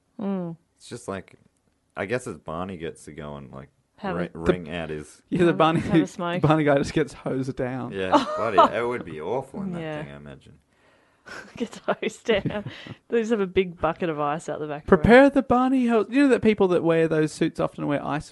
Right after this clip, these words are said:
Speaker 3: vests underneath just
Speaker 1: Really?
Speaker 3: to keep them cool? Yeah.
Speaker 2: Appar-, apparently, this, the, the tour, the Barney tour, sold sixty thousand tickets.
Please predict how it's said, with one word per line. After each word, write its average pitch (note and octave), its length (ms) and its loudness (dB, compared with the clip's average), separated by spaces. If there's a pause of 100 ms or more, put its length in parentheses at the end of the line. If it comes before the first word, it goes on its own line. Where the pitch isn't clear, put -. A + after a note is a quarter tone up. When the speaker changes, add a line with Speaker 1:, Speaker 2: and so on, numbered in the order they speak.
Speaker 3:
vests - 500 -14
underneath F3 380 -10
just G#3 100 0
Speaker 1:
Really? C4+ 140 0
Speaker 3:
to G#3+ 120 0
keep D#3+ 120 -4
them E3 120 -8
cool? F#3+ 240 -4
Yeah. G3 200 -6 (640)
Speaker 2:
Appar-, C#3 240 -10
apparently, D3 460 -8
this, C3+ 280 -8
the, G#2 380 -10
the G2+ 300 -10 (280)
tour, G#2 420 -4
the F2 100 -12
Barney F#2 360 -8
tour, F2 240 -10
sold E2 400 -14
sixty - 360 -20
thousand F2 480 -10
tickets. - 520 -20